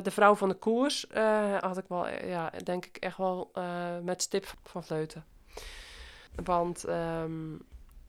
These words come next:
hoe je het went of keert, eh, het was, eh, gewoon een hele sterke, sterke achtervolgende groep tegen wind. En als je dat dan zo, eh, zo afmaakt, petje af. Dus, Rox, normaal gaan we naar de voorspellingen,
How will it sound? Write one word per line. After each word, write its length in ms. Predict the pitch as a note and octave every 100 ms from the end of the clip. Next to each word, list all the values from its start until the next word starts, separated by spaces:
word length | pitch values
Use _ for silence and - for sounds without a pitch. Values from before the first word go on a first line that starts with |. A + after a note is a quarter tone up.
| -
hoe 100 | G#3
je 60 |
het 80 | G#3
went 200 | G3 F3
of 100 | E3+
keert, 380 | - G#3 A#3 G#3
eh, 720 | F#3 F3+ F3+ F3+ F3+ F3+ F3+ F#3 - - - - -
het 120 | - F3+
was, 320 | G3+ G3 -
eh, 360 | G3+ G3+ G3 F#3
gewoon 240 | - G#3 G3
een 60 |
hele 160 | G3 G#3
sterke, 520 | - G#3+ G3+ G3+ G3 - -
sterke 380 | - - G#3+ G#3
achtervolgende 600 | G3+ - F#3 G3+ F#3+ F#3+
groep 280 | - A3 G#3+
tegen 340 | G#3+ G#3 F#3+
wind. 300 | G3 G#3 F#3+
En 60 | F3+
als 200 | F3+ -
je 60 |
dat 200 | F3+ F#3
dan 140 | F#3 F3+
zo, 380 | F#3 F3+ F3+ F3
eh, 180 | E3 E3 - - - - - -
zo 140 | -
afmaakt, 760 | G3+ F#3 F#3+ G#3 G3 A3 - - - - - -
petje 260 | G3 - E3+
af. 380 | E3+ - - - - - - - - - - F3
Dus, 500 | A#3 C4 F#3+ - - - -
Rox, 360 | F#3+ C4+ B3
normaal 320 | G#3 A3 D4
gaan 180 | D4+ A3+
we 60 | G#3+
naar 200 | G#3+ G3
de 60 |
voorspellingen, 880 | G3 F#3+ - - D4 C#4+ F#3+ E3 C4+